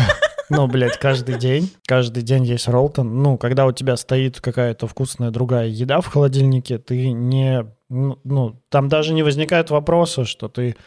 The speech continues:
там, понимаешь, что ты заслуживаешь большего или не понимаешь. Ты просто видишь, что, блядь, со мной так вообще нельзя обращаться. И идёшь дальше. Каким-то образом здесь вот автор этого сообщения каким-то образом, а, ну, позволяет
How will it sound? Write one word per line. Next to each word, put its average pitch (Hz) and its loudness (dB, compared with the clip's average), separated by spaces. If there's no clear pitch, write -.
там, 107 -10
понимаешь, 135 2
что - -6
ты 127 -4
заслуживаешь 117 -2
большего 113 -4
или 120 -2
не 131 0
понимаешь. 120 -2
Ты 117 -8
просто 135 -2
видишь, 165 0
что, - -4
блядь, 117 -2
со - -8
мной 127 -2
так 117 -4
вообще 135 -2
нельзя 113 -2
обращаться. 110 -10
И 123 -4
идёшь 139 0
дальше. 104 -8
Каким-то 156 2
образом 160 2
здесь 123 -2
вот 113 -6
автор 127 0
этого 113 -4
сообщения 131 -2
каким-то 127 0
образом, 104 -2
а, 110 -2
ну, 123 2
позволяет 123 0